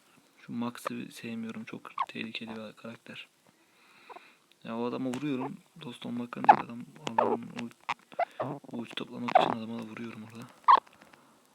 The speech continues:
Ya beni niye ortaya çektin bak. Benim şu-,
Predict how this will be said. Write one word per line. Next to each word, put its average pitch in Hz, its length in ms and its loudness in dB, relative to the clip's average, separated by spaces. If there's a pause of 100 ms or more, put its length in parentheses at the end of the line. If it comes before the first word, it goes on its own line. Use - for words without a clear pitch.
(1080)
Ya 123 200 -4
beni 131 200 -2
niye 139 140 -2
ortaya 120 280 -2
çektin 113 420 -10
bak. - 260 -16 (3750)
Benim 123 200 -6
şu-, - 100 -12